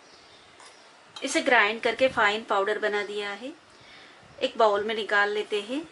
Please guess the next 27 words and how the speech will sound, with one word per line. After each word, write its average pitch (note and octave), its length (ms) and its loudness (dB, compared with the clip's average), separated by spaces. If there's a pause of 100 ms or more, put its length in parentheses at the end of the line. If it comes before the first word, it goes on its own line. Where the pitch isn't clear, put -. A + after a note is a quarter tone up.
(360)
इसमें C#4+ 320 -2
हम D4 200 4
डालेंगे A#3 560 4
डेढ़ A#3 320 4
टीस्पून A3+ 560 -4
नमक, G#3 360 -6 (760)
या B3 100 6
नमक C4 320 2
आप C4 160 4
अपने C4 220 -2
taste G#3+ 300 -2
के A#3+ 80 -4
हिसाब A3 340 -4
से A#3+ 120 -6
डाल A3 240 2
सकते A3+ 360 -10
हैं। B3 240 -12
आधी A#3+ 280 0
टीस्पून C4+ 600 -2
हल्दी G3+ 240 0
पाउडर, G#3 440 -2 (1160)
दो C4+ 220 8
टीस्पून C4+ 500 2
लहसुन A3+ 380 4
की A3+ 120 -4
पेस्ट A3 300 2
डालेंगे। A3 520 0